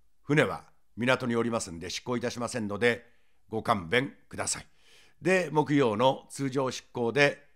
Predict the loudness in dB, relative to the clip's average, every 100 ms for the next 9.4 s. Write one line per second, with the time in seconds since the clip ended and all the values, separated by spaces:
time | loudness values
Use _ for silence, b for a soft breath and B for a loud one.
0 | -8 -2 -2 0 2 2 2 0 -2 0
1 | 0 2 2 2 0 0 -2 -2 2 2
2 | 2 2 0 2 4 4 2 b b b
3 | -6 -2 2 2 2 2 2 2 -2 0
4 | -2 -2 -2 -2 -2 -4 -4 -4 -6 -14
5 | -18 -20 b b b -2 0 2 4 4
6 | 4 2 4 4 2 -2 -2 -10 -12 -10
7 | -10 -8 -4 -4 -6 -10 -10 -12 -10 -10
8 | -12 -14 b b b b b b b b
9 | 0 2 2